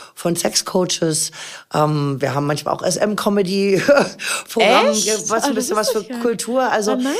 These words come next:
Speaker 1: ähm, ich find das wichtig, dass es
Speaker 2: Muss
Speaker 1: eben
Speaker 2: öfter
Speaker 1: auf
Speaker 2: zu
Speaker 1: verschiedenen
Speaker 2: euch.
Speaker 1: Ebenen Angebote
Speaker 2: Ja.
Speaker 1: gibt und dass das möglichst verschieden ist. Und deswegen muss man auch immer unbedingt vorher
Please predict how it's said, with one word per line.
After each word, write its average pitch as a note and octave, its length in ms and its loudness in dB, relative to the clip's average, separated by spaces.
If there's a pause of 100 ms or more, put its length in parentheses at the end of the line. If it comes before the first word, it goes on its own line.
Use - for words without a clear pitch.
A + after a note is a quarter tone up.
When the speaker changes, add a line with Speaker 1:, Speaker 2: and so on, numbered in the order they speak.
(100)
Speaker 1:
ähm, G#3 400 2 (280)
ich F#3+ 140 -10
find G#3 220 -4
das G#3 180 -6
wichtig, G#3+ 280 -6
dass G3 160 -4
es F#3+ 140 -10
Speaker 2:
Muss G#3 120 -4
Speaker 1:
eben G3 100 -2
Speaker 2:
öfter - 140 -4
Speaker 1:
auf F3+ 80 -4
Speaker 2:
zu G#3 60 -6
Speaker 1:
verschiedenen A3 460 -2
Speaker 2:
euch. C#3 60 -4
Speaker 1:
Ebenen D#3+ 560 -2
Angebote C#3+ 800 -6 (120)
Speaker 2:
Ja. G#3 180 -2
Speaker 1:
gibt F#3 240 -8
und E3+ 100 -4
dass F3 140 -6
das F3+ 160 -4
möglichst F#3+ 420 -6
verschieden G3 460 -4
ist. F3+ 220 -6
Und E3 100 -10
deswegen E3+ 420 -8
muss D#3+ 160 -16
man F3+ 100 -10
auch D#3 80 -12
immer F3+ 200 -8
unbedingt A3 520 -6
vorher G#3 440 0